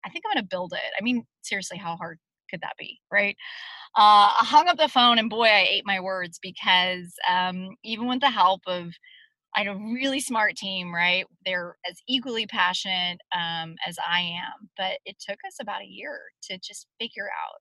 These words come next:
the standardization, how to coalesce all this data. Um, but when we did,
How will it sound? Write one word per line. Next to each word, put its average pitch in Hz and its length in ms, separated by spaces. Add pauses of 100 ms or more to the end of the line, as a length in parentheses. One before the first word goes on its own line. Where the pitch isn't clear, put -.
the 190 60
standardization, 175 880 (360)
how 208 240 (160)
to 190 200 (100)
coalesce 165 520
all 101 200
this - 200
data. - 1080
Um, 180 480
but - 220
when 240 240
we 320 160
did, 220 500